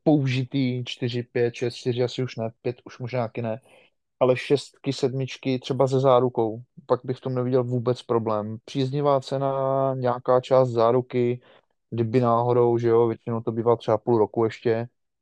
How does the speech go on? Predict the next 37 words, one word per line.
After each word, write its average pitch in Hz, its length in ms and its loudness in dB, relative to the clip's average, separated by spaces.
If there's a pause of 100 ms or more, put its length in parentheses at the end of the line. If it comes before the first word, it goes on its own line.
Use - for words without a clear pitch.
(160)
tak - 180 -2
mám 120 180 0
prostě 123 280 -4
půl 127 180 0
roku, 127 200 -2
když 117 140 -4
je 123 60 -2
utopím, 123 420 -4
tak 120 160 -6
je 131 60 0
vyměním, 127 420 -2
když 113 140 -6
se - 120 -6
něco 117 200 -6
stane, 120 320 0
no, 120 100 -4
tak - 200 -14
je 123 60 2
vyměním, 123 400 -4
že 117 60 -4
jo, 110 160 0
pošle 113 280 -4
do 110 80 -2
servisu 117 400 -6
na 120 120 -2
zdar, 113 220 0
který 113 180 -4
změnil 117 300 -4
Pavel, 113 320 2
tak 113 140 -6
se - 120 -14
to 120 100 -8
mění 120 260 -6
kus 120 140 -4
za 113 100 0
kus, 123 260 -6
takže 120 360 -2